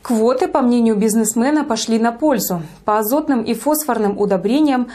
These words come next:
были определенные перебои и накладки», сказал Дмитрий Мазепин. «Но сейчас ситуация стабильна, и мы в три раза дешевле обеспечим наших сельхозников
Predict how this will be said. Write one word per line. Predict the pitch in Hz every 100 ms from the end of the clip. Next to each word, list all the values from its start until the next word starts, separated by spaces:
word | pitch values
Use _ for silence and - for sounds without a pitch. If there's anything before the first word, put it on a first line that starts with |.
| -
были | 190 185 294 339 311
определенные | - 240 226 196 208 233 277 247 233
перебои | 220 202 185 220 247
и | 220 214
накладки», | 220 233 240 190 - -
сказал | - 180 180
Дмитрий | 185 190 190 175
Мазепин. | 180 175 170 170 156 - -
«Но | 190 190
сейчас | 196 190 269 294 - - -
ситуация | - 214 220 208 196 202
стабильна, | 180 - 185 175 269 269 254 247 - -
и | - 220
мы | 262 294
в | -
три | - 254 247
раза | 226 196 190
дешевле | 170 - 262 294 269 269 -
обеспечим | 202 196 220 247 233 208
наших | 208 196 196 196
сельхозников | 185 180 285 277 262 247 226